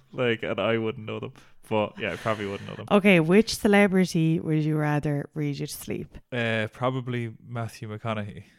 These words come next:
Speaker 2: I was thinking
Speaker 1: He's
Speaker 2: Matthew
Speaker 1: got a cool
Speaker 2: McConaughey as
Speaker 1: voice,
Speaker 2: well.
Speaker 1: yeah.
Speaker 2: Very cool voice.
Speaker 1: You were,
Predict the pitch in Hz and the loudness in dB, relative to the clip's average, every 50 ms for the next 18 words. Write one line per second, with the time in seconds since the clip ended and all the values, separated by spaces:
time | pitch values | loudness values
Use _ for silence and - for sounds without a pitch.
0 | _ _ _ _ - - - - - 175 175 214 220 240 233 - 247 233 220 220 | _ _ _ _ -20 -20 -18 -4 2 8 10 10 10 10 10 10 10 10 10 10
1 | 208 220 226 226 - - 220 208 208 - 196 202 208 208 214 208 208 202 196 - | 8 8 8 6 6 4 4 2 2 4 4 6 6 8 8 8 6 6 4 2
2 | 190 180 196 202 185 147 117 104 104 104 104 104 104 110 160 165 185 185 190 196 | 2 2 4 4 2 2 0 -4 -4 -4 -4 -4 -6 -6 0 2 4 4 6 6
3 | 196 190 180 170 - - 156 147 143 139 143 143 135 131 143 156 156 151 147 - | 6 4 2 2 0 -2 -2 0 0 -2 -2 -4 -2 0 0 2 2 2 2 0